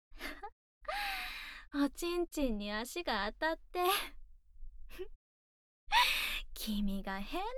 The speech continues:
な声出して、それが面白くってさ、ずーっとふみふみしてたの。そしたら、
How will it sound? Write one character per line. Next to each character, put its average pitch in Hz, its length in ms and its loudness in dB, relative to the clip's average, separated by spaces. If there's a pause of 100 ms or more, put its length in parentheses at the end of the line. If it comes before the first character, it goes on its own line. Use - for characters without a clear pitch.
な 254 140 4
声 208 260 4
出 208 220 2
し - 80 0
て、 - 260 -4 (1400)
そ - 300 0
れ 220 100 4
が 214 220 4
面 226 180 4
白 240 240 0
く - 140 -6
っ - 20 -4
て - 160 -10
さ、 208 340 -4 (760)
ず 196 100 -2
ー 233 400 -2
っ - 40 -18 (140)
と 370 120 4
ふ 415 160 0
み 403 140 -4
ふ 277 120 4
み 214 220 -2
し - 80 -8
て 254 160 -4
た 269 140 0
の。 220 200 -2 (1300)
そ 208 240 0
し - 160 -8
た 226 200 2
ら、 208 600 0